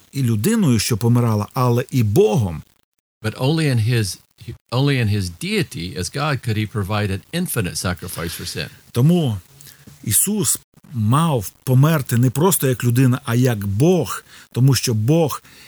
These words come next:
Speaker 1: може помножити цю одну жертву смерті одної людини на безкінечну кількість разів і гріхів, які були вчинені проти Бога.
Speaker 2: So when Jesus Christ went to the cross,
Speaker 1: Отже, Ісус пішов на хрест,
Speaker 2: he said seven things.
Speaker 1: е, сім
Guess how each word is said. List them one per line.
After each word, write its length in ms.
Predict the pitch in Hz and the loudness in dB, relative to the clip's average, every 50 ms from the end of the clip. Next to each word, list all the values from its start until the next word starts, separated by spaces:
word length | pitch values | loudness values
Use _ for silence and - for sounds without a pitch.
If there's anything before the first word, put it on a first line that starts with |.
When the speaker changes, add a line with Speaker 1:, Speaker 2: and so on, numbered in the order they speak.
| - _ | -14 _
Speaker 1:
може 360 | - 127 151 165 151 123 123 113 | 2 2 4 4 4 2 0 0
помножити 800 | - - 135 131 139 151 160 151 143 117 120 110 - - 120 | 0 2 4 4 6 6 4 4 2 0 -2 -2 -4 -4 -2
цю 220 | - - 139 135 127 | -2 0 0 0 0
одну 360 | 120 117 113 131 170 170 139 | 0 0 2 4 4 4 4
жертву 640 | 101 104 143 143 135 123 104 - - 120 110 101 92 | 2 2 2 2 2 0 -2 -4 -6 -6 -4 -2 -2
смерті 460 | - - 135 143 139 123 98 - 127 | -2 0 2 2 2 0 0 -2 -2
одної 340 | 120 120 127 139 131 120 117 | 0 2 4 4 4 4 2
людини 400 | 110 110 113 156 170 156 131 117 | 2 2 2 2 4 4 4 2
на 180 | 113 117 127 | 2 2 0
безкінечну 840 | 120 117 120 143 - - - - 143 143 160 190 185 - - 170 165 | 0 2 2 0 0 0 0 0 2 2 2 2 0 -2 -2 -2 -2
кількість 500 | 135 - - 156 143 123 - 143 123 - | -2 0 0 -2 0 0 -2 -2 -2 -2
разів 340 | 143 139 135 120 135 156 143 | -2 -2 0 0 2 2 2
і 80 | 127 117 | 2 2
гріхів, 400 | 110 117 117 - - 160 131 113 | 0 0 -2 -2 0 0 2 2
які 340 | 110 98 - - 117 107 - - - - _ - | 0 -2 -2 -4 -4 -4 -6 -10 -18 -20 _ -6
були 180 | 120 120 120 | -2 0 0
вчинені 380 | 113 - - 127 110 107 104 98 | 0 0 0 0 0 0 0 -2
проти 300 | 90 - 107 92 - 98 | -2 -4 -6 -4 -4 -4
Бога. 260 | 92 87 82 80 73 - _ _ _ - - | -4 -4 -4 -6 -10 -12 _ _ _ -12 -8
Speaker 2:
So 120 | 113 110 | -4 -2
when 200 | 113 110 95 - | -2 -2 -2 -2
Jesus 340 | 139 139 127 123 117 - - | -4 -4 -4 -6 -8 -6 -4
Christ 220 | 123 120 110 - - | -2 -2 -2 -2 -4
went 200 | 110 98 - - | -6 -2 -2 -2
to 40 | 92 85 | -2 -2
the 120 | - - | -2 -2
cross, 540 | 165 175 180 147 151 - - - - - - - - - _ _ | -2 0 0 -2 -2 -4 -6 -8 -10 -10 -10 -12 -18 -20 _ _
Speaker 1:
Отже, 320 | 143 135 113 107 113 101 | 0 2 2 2 2 2
Ісус 260 | 107 104 - 165 139 | 2 2 2 0 0
пішов 320 | - - 117 - 147 131 123 | 0 -2 -2 0 0 0 0
на 80 | 123 | 0
хрест, 440 | 110 - 151 175 190 180 - - - - _ _ | 0 -2 -4 -4 -2 -4 -4 -6 -8 -14 _ _
Speaker 2:
he 80 | - - | -16 -16
said 320 | - - 139 135 120 - | -8 -6 -6 -6 -4 -4
seven 300 | 113 98 90 98 95 - | -4 -4 -4 -6 -8 -8
things. 200 | 160 120 80 - 85 - - - - _ _ _ - 101 | -8 -8 -8 -10 -12 -14 -20 -20 -20 _ _ _ -12 -8
Speaker 1:
е, 160 | 101 95 90 | -8 -4 -2
сім 400 | - - - 156 160 151 131 | -2 0 2 2 2 2 0